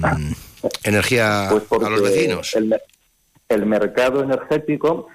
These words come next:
Speaker 1: eh, si, eh, vamos, funciona cada día como, como una bolsa, una bolsa de valores. Entonces, hoy está la energía, eh, eólica cara, vamos a poner, vamos a encender los molinos, porque así los que tenemos molinos, eh, ganamos dinero. Ah, y hoy está,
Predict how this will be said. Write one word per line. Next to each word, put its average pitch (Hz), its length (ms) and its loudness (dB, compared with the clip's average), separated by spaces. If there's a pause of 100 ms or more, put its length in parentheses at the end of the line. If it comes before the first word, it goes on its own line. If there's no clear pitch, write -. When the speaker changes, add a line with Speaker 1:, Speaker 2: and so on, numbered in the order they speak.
(140)
Speaker 1:
eh, 104 360 2
si, 101 80 0
eh, 73 720 -2
vamos, - 240 0 (100)
funciona 107 360 0
cada 101 200 2
día 123 200 0
como, 87 480 -2
como 87 180 0
una 101 120 4
bolsa, 82 340 0
una 101 220 -2
bolsa 95 300 0
de 110 80 2
valores. 101 420 0 (300)
Entonces, 101 540 -2 (140)
hoy 120 160 0
está 131 1000 0
la 113 80 0
energía, 117 720 0 (180)
eh, 98 320 0
eólica 117 800 0
cara, 165 340 0 (140)
vamos 104 320 -2
a 95 100 0
poner, 98 240 0
vamos 104 220 0
a 104 40 0
encender 98 280 -2
los 95 100 -2
molinos, 120 420 0
porque - 220 -6
así - 200 -4
los 95 160 0
que 92 100 -6
tenemos 90 380 0
molinos, 151 420 0 (260)
eh, 92 180 2
ganamos 95 300 0
dinero. 85 400 0 (140)
Ah, 160 360 0
y - 60 2
hoy 175 120 0
está, 147 540 0